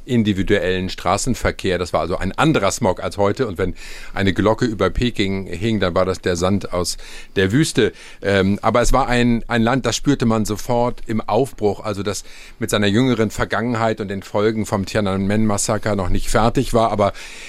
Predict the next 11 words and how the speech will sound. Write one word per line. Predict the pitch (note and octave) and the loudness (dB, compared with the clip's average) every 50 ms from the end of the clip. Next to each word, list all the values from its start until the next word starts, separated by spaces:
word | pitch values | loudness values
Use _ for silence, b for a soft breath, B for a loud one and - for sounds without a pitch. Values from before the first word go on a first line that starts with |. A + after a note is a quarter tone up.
| B B B | B B B
die | - G#2 | -6 -4
Zukunft | - - - C#3 B2 - C3+ A#2 G#2+ G2+ - - - | -2 -2 -2 0 2 2 2 4 2 2 -2 -6 -8
vor | - - C3 A#2+ B2 - | -4 2 4 4 6 6
sich | B2 | 4
hatte | A#2+ - A2 A2 A#2+ - - A#2+ A2 A2 G#2+ | 4 4 4 2 2 2 2 2 2 2 2
und | G2 G#2 G#2 - - | 0 -2 -4 -4 -4
schon | - A2 G2 F2+ | -4 -4 -4 -2
sehr, | D#2+ G2 G#2 A2+ A#2+ | 0 2 2 2 2
sehr | G2+ G#2+ G#2 G2+ G2+ | 4 2 2 2 0
ehrgeizig, | - G#2+ G#2+ A2 G#2 G#2 G2 F#2+ - - A2+ F#2 - - B B B B B B B B | 0 0 -2 0 0 0 0 0 -2 -2 -4 -6 -6 -8 B B B B B B B B
äh, | B - F#2+ G#2 | B -4 -4 -4